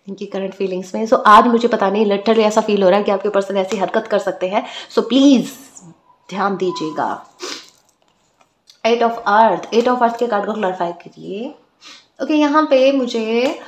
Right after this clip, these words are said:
अ, Gemini, Libra, Aquarius भी दिख रहा है और Taurus, Virgo, Capricorn।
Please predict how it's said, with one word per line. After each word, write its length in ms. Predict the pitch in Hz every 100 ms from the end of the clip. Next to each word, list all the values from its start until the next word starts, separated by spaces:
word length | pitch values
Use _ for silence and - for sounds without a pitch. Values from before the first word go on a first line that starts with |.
| - - _ -
अ, 60 | 220 214 214 208 202 202
Gemini, 340 | 240 247 269
Libra, 260 | 277 254 254
Aquarius 400 | 226 208 240 240
भी 80 |
दिख 160 | 240 233
रहा 160 | 226 226
है 440 | 233 226 233 -
और 360 | 196 190 185 185
Taurus, 320 | 226 214 226
Virgo, 240 | 208 196 175
Capricorn। 840 | 262 254 247 220 202 208 202